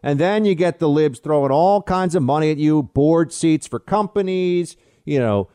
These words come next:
no-show jobs where you put your name on the letterhead and all of a sudden you're getting all these checks for not really doing anything." Just wait. You know, Obama at least had the, had the, the discipline and,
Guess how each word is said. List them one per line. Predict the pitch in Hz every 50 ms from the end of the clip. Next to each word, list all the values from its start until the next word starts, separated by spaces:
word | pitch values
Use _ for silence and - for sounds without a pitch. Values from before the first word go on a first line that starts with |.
| _ -
no-show | 120 131 151 160 165 170 160 - - 165 160 147 147
jobs | 135 104 131 156 151 151 151 151 147 123 104
where | 139 135
you | 127
put | - 147 151 - -
your | 127 117
name | 120 135 147 147 151 151 147 143
on | 135 131 127 123
the | 117 110
letterhead | 117 147 156 151 151 147 131 135 143 147 147 143 131
and | 117 117
all | 123 131 139
of | 127 120
a | 117
sudden | - - 147 135 135 135
you're | 123 117
getting | 110 139 127 120 127 123
all | 123 131 131
these | 123 123 113 -
checks | _ - - 151 147 - - -
for | - 135 123 113 101 107
not | 160 165 139
really | 147 139 120 104
doing | 90 131 131 127 110 113
anything." | 139 170 185 156 127 120 117 - _ _ _ _ _ _ _ _ _ _ _ _ _ _ - 175
Just | 208 302 - 202
wait. | 190 269 302 311 269 143 - _ _ _ _ _ _ _ _ _ _ _ _ _ _ _ _ _ _ _ _ -
You | 131
know, | 185 240 240 214
Obama | 135 202 233 302 320 302 262
at | 233
least | 220 254 254 233 - -
had | 196 202 208 185
the, | 165 156 143 127 -
had | 165 180 170 151
the, | 151 123 98 -
the | - 143 147
discipline | 120 110 170 190 - - 254 202 147 139 143 139 135 139 135
and, | 131 131 143